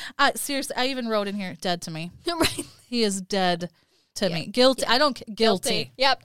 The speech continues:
Speaker 2: Nope.
Speaker 1: If
Speaker 2: If,
Speaker 1: I
Speaker 2: you
Speaker 1: would have
Speaker 2: know
Speaker 1: been on
Speaker 2: what?
Speaker 1: that jury, I would have been like, "I have to excuse myself because
Speaker 2: Absolutely.
Speaker 1: he is guilty."
Speaker 2: He's guilty. There's no
Speaker 1: From
Speaker 2: other
Speaker 1: this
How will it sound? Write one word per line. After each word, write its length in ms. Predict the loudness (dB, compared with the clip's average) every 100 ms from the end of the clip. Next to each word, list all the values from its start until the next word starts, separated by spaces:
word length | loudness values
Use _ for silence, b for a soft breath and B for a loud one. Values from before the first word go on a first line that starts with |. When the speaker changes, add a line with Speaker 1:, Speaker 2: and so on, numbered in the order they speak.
| -4
Speaker 2:
Nope. 220 | -2 -2 B B B
Speaker 1:
If 120 | 4
Speaker 2:
If, 40 |
Speaker 1:
I 40 | 4
Speaker 2:
you 60 |
Speaker 1:
would 40 | 6
have 40 | 6
Speaker 2:
know 80 |
Speaker 1:
been 100 | 6
on 60 | 6
Speaker 2:
what? 60 | 6
Speaker 1:
that 100 | 4
jury, 340 | 4 4 6
I 60 | 6
would 100 | 4
have 40 |
been 120 | 0
like, 160 | -2 0
"I 140 | 2 4
have 200 | 2 0
to 80 | -6
excuse 440 | -6 -8 -6 -6
myself 300 | -6 -4 -2
because 180 | 0 0
Speaker 2:
Absolutely. 480 | 0 -2 -4 -4 -2
Speaker 1:
he 60 |
is 40 | 0
guilty." 100 | 0
Speaker 2:
He's 140 | 0
guilty. 600 | 2 2 0 -2 -4 -4 -4
There's 260 | -2 -2 -4
no 180 | -6
Speaker 1:
From 100 | -2 -2
Speaker 2:
other 100 |
Speaker 1:
this 80 | 0